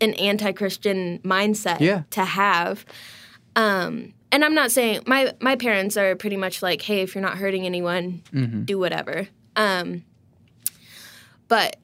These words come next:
Speaker 1: I, I have been confronted with just some, some views that I'm like,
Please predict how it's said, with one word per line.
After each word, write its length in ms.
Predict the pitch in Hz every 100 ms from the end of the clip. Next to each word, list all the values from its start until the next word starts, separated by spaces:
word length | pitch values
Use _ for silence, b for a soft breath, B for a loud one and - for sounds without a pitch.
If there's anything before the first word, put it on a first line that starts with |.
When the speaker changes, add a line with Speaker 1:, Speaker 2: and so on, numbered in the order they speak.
| _
Speaker 1:
I, 360 | 233 233 208 196 -
I 80 | 233
have 340 | 240 214 214
been 400 | - 196 185 190 B B -
confronted 640 | 214 196 190 175 190 185
with 120 | 190
just 220 | 185 180
some, 400 | - 190 185 180 -
some 280 | - 202 180
views 280 | 180 180
that 100 | 180
I'm 140 | 185 180
like, 220 | 180 -